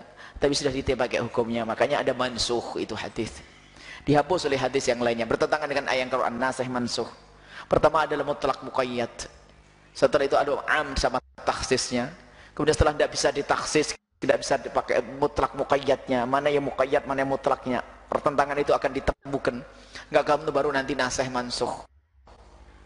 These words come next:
Kalau sudah ketemu mana yang lebih dulu. Ini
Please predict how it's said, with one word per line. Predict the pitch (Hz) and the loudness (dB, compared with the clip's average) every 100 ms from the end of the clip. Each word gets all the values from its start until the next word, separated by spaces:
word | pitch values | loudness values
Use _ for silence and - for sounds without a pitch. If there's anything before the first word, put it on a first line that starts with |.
| - - - - - - | -20 -20 -20 -20 -20 -12
Kalau | - 143 | 2 2
sudah | 147 147 | 4 2
ketemu | 143 147 151 | 2 0 0
mana | 147 143 147 | 2 2 2
yang | 143 | 0
lebih | 135 | 0
dulu. | 139 139 120 | -2 -2 -4
Ini | - | -6